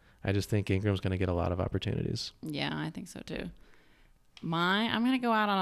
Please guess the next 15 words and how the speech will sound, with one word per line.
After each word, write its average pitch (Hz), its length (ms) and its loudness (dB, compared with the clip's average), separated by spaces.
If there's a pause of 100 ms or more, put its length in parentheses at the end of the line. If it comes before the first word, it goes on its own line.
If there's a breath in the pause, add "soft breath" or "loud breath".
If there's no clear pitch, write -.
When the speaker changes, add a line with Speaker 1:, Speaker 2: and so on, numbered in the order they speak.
Speaker 2:
a - 20 -2
limb 190 220 0
here 190 260 -2
with 185 180 -8
my 254 280 -4
next 208 320 -2
start 180 320 -2
guy 175 220 2
too 202 760 -4 (180)
in 175 540 -2
Peyton 285 300 -4
Barber. 254 480 0 (100)
Same 269 300 2
game. 233 320 0 (1400 loud breath)
Um, 175 520 -2